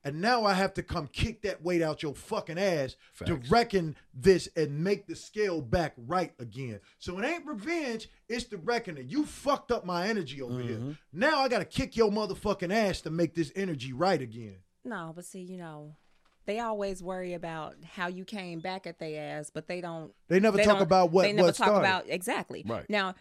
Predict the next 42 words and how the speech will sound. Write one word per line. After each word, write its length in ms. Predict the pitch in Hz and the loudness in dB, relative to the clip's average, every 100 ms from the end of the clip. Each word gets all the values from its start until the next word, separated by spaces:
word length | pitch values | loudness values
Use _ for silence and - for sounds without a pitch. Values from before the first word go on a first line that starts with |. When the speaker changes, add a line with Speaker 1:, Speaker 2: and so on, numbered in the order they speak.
| - | -8
Speaker 3:
you 220 | 190 277 | -2 0
gonna 200 | 254 214 | 0 -2
say, 440 | 208 277 247 190 - | -4 -2 -2 -4 -4
"Oh, 120 | 196 | -4
you 160 | 185 220 | -2 -4
don't 160 | 196 | -4
have 180 | 208 180 | -4 -4
to 60 | 165 | -4
get 240 | 160 208 | -2 -4
me 140 | 185 185 | -2 -2
back 320 | 185 190 - | 0 0 -2
like 240 | 175 165 - | -4 -4 -4
that," 300 | 277 208 202 | -4 -4 -6
but 180 | 208 | -6
you 80 | 320 | -4
didn't 160 | 311 277 | -4 -4
have 140 | 262 233 | -6 -8
to 60 | |
bring 260 | 214 233 214 | -6 -6 -4
your 140 | 208 | -4
Speaker 2:
No. 60 | 214 | -2
Speaker 3:
whole 180 | 226 196 | -2 0
ass 280 | 180 180 | -2 -4
over 180 | 202 180 | -4 0
here 120 | 180 | 6
Speaker 1:
You 120 | 269 269 | 6 8
Speaker 3:
fucking 180 | 254 233 | 6 6
Speaker 1:
don't 140 | 175 | 6
Speaker 3:
with 120 | 170 | 0
me 60 | 135 | 4
Speaker 1:
have 240 | 175 202 | 6 6
Speaker 3:
either. 120 | 151 - | 4 2
Speaker 1:
to 120 | 185 | 2
meet, 360 | 165 180 160 | 4 0 2
you 100 | 180 | 2
don't 220 | 262 208 156 | 6 6 4
get 220 | 208 208 | -2 -2
to 100 | 160 | -4
meter 360 | 151 196 180 | 2 4 4
my 240 | 165 165 170 | 2 2 0
fucking 340 | - 165 160 | 0 -2 0
retaliation. 800 | 147 131 160 139 135 127 117 101 | -4 0 0 2 0 -2 -2 -8